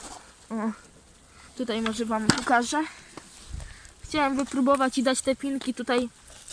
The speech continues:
razem z zanętą, czy przeszłyby trochę s-, y, zapachu tej zanęty, jednak to i tak nie działa.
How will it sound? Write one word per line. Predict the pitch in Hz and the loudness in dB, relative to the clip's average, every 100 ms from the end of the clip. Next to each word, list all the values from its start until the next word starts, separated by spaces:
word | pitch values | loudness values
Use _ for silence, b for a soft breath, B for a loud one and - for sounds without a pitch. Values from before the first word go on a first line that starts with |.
| - | -2
razem | 247 254 262 247 | 0 2 2 4
z | |
zanętą, | 269 302 285 240 254 247 | 4 4 4 4 2 2
czy | 254 | 0
przeszłyby | 233 - 247 - 233 226 | 0 2 2 4 4 4
trochę | 240 240 240 | 2 0 0
s-, | - 262 | -6 -2
y, | 240 233 240 | 2 4 2
zapachu | 233 254 254 240 | 0 0 0 0
tej | 240 254 | 0 0
zanęty, | 277 294 262 247 | 0 0 0 2
jednak | 240 226 262 | 2 4 6
to | 294 | 6
i | 226 | 4
tak | 240 226 | 0 0
nie | 240 | -2
działa. | 226 247 233 247 | 0 0 2 2